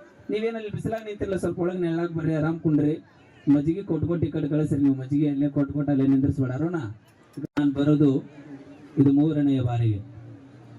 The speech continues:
ಎರಡನೇ ಬಾರಿಗೆ ಕಾರಣಾಂತರಗಳಿಂದ ಬರ್ಲಿಕ್ಕೆ ಆಗ್ಲಿಲ್ಲ. ಇವತ್ತಿಗೂ ಸಹಿತ ಏನೆಲ್ಲ ಅನಿವಾರ್ಯ ಒತ್ತಡಗಳಿದ್ರು ಸಹಿತ ನಾನು ನಿನ್ನೆ ನಮ್ಮ ದೇವಣ್ಣಗೆ ಫೋನ್ ಮಾಡಿದೆ, "ಇಲ್ಲ, ನಾನು ಬರ್ಲಿಕ್ಕಾಗೋದಿಲ್ಲ,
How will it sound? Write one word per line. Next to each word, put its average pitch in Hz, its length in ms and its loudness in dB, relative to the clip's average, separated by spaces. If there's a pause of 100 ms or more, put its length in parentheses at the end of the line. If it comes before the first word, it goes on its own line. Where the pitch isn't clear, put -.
(520)
ಎರಡನೇ 143 380 6
ಬಾರಿಗೆ 135 400 0
ಕಾರಣಾಂತರಗಳಿಂದ 143 920 2
ಬರ್ಲಿಕ್ಕೆ 131 460 0
ಆಗ್ಲಿಲ್ಲ. 139 640 2 (1200)
ಇವತ್ತಿಗೂ 196 460 0
ಸಹಿತ 147 320 -4 (880)
ಏನೆಲ್ಲ 185 460 2
ಅನಿವಾರ್ಯ 165 400 -2
ಒತ್ತಡಗಳಿದ್ರು 151 760 2
ಸಹಿತ 139 300 0 (840)
ನಾನು 143 120 6
ನಿನ್ನೆ 175 260 0
ನಮ್ಮ 156 200 0
ದೇವಣ್ಣಗೆ 147 460 0
ಫೋನ್ 143 200 2
ಮಾಡಿದೆ, 127 380 0 (920)
"ಇಲ್ಲ, 143 200 6 (560)
ನಾನು 139 160 2
ಬರ್ಲಿಕ್ಕಾಗೋದಿಲ್ಲ, 143 720 0